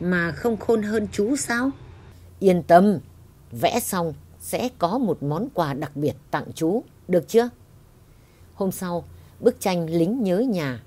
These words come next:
được hoàn thành. Anh lại chê, "Lính gì mà béo tốt vậy, lại còn sạch sẽ đẹp trai quá, không phải lính chiến." Tôi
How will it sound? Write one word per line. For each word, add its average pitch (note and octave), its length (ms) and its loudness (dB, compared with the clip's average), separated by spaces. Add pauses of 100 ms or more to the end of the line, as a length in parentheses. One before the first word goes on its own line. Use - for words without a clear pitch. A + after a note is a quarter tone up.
được D3+ 280 -2
hoàn C3 340 -8
thành. B2+ 240 -8 (720)
Anh D#3 180 -4
lại C#3+ 180 -2
chê, E3 240 2 (800)
"Lính G#3 320 4
gì F3+ 180 4
mà B2 160 -2
béo G#3+ 400 0
tốt D4+ 200 2
vậy, F3+ 220 0 (460)
lại E3 140 2
còn D3 220 0
sạch D#3+ 240 -4
sẽ - 420 -4
đẹp D3+ 220 -2
trai F3+ 240 -2
quá, C#4 280 2 (400)
không F3+ 220 2
phải B2+ 140 -4
lính E3+ 200 0
chiến." A3+ 240 6 (920)
Tôi C#3+ 180 2